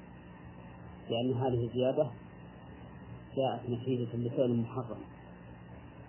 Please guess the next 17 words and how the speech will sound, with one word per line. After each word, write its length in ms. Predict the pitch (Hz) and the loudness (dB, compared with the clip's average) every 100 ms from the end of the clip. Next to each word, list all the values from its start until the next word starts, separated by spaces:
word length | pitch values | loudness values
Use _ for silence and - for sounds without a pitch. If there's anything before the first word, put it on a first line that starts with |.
| - - - - - - | -14 -14 -14 -14 -6 2
وما 180 | 123 123 | 4 4
كان 280 | 131 131 | 6 6
نتيجة 380 | 120 127 117 113 | 6 4 0 -2
لفعل 680 | 117 113 - - 123 117 117 | -2 -2 -6 -4 0 2 2
محرم 420 | 117 127 120 117 - - - - - - - - - - - - - | 0 -2 0 0 -2 -12 -14 -14 -14 -14 -14 -14 -14 -14 -14 -14 -4
فإن 280 | 117 123 120 | 0 4 2
تحقيق 360 | - - 139 131 | 0 0 2 0
التوبة 460 | - 127 117 117 | -2 2 2 4
منه 260 | 120 127 120 - - - - - - - - - 120 | 6 8 6 2 -12 -14 -14 -14 -16 -16 -14 -10 -2
أن 120 | 123 | 0
يتبرأ 460 | 120 117 120 117 101 | 0 0 2 2 6
منه 460 | 120 117 117 110 107 - - - - - - - - - | 6 8 6 4 2 -4 -14 -14 -14 -14 -14 -14 -12 -2
ويبتعد 440 | 123 117 120 117 113 | 0 2 4 4 4
عنه، 160 | 113 101 - - - - - - - - - - - - - - - - - - - - - | 2 0 -8 -12 -12 -14 -14 -14 -14 -14 -14 -14 -14 -14 -12 -12 -12 -14 -12 -12 -12 -8 0
ونرجو 540 | 113 107 127 123 113 | 2 4 4 4 2
من 120 | 117 | 0
الله 260 | 113 110 110 | 2 0 -2